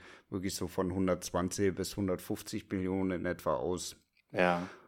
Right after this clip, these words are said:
Speaker 1: Und da muss man auch sagen, ne, also viel Budget hilft halt auch nicht viel, weil wenn man sich
Speaker 2: Nee.
Speaker 1: überlegt, der erste Terminator, der hat damals sechseinhalb Millionen irgendwas, sechs, sechseinhalb gekostet. Und der hat ja insgesamt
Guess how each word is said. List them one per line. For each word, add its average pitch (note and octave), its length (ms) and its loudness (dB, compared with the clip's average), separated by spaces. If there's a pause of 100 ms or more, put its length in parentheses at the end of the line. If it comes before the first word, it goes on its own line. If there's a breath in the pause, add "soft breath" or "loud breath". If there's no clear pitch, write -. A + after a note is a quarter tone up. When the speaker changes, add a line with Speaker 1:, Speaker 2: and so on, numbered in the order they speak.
(140)
Speaker 1:
Und A2+ 100 -4
da G#2+ 80 10
muss C#3 220 8
man D#3 100 12
auch E3+ 140 8
sagen, B2 400 12
ne, C3 180 12
also A#2+ 220 8
viel C#3+ 240 4
Budget C#3+ 440 10
hilft D#3 240 8
halt A#2+ 220 12
auch A#2 160 4
nicht A2+ 240 4
viel, A2 320 8
weil A2 160 10
wenn A#2+ 120 12
man C3 120 8
sich D#3 100 6
Speaker 2:
Nee. D3+ 60 12
Speaker 1:
überlegt, C#3+ 320 12
der C3+ 140 8
erste C#3+ 360 6
Terminator, D3 600 8
der C3+ 140 8
hat B2+ 140 4
damals C3 360 6
sechseinhalb A#2+ 720 6
Millionen G3+ 400 0
irgendwas, G#3 580 -2
sechs, F3 300 -2
sechseinhalb D#3 640 -2
gekostet. G3 640 2 (720 soft breath)
Und C#3+ 340 6
der B2 180 10
hat D3+ 140 2
ja D#3+ 220 10
insgesamt D#3 720 0